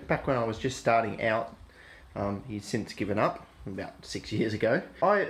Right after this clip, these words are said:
followed his video when he first started out, and so I'll run through the, what the,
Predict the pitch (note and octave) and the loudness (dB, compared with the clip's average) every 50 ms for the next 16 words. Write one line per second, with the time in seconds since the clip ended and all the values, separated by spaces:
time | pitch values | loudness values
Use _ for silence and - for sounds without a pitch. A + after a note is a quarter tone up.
0 | - D#3+ - - F3+ E3 D#3+ D3 C#3+ D#3 D3 C#3 C3 C#3+ D#3 F3 E3+ D#3 D3+ D3 | -4 0 2 4 6 6 4 4 4 2 2 2 4 4 4 6 6 6 4 4
1 | D3 D3 C#3+ - D3+ C#3+ C3 B2+ C3 D#3+ D3 C#3 - - - - - - - - | 4 4 4 2 2 0 0 0 2 0 0 0 -2 -8 -12 -14 -14 -14 -12 -2
2 | - D#3+ D3 C#3+ B2+ A2+ A2+ B2 A#2+ A2+ F#2+ - - - A#2+ A#2+ A#2 - D#3+ C#3+ | 0 2 4 4 2 2 2 2 2 2 0 -2 -2 0 0 0 4 4 6 6
3 | C#3+ D#3 E3+ G3 A#3 A#3 G3+ - - F3 D#3+ C#3+ C3+ A#2 B2 A2+ - C3+ B2+ B2 | 8 6 6 6 6 6 4 2 2 4 4 4 4 2 0 0 2 0 0 0
4 | - - A2 G#2+ | -2 -4 -4 -4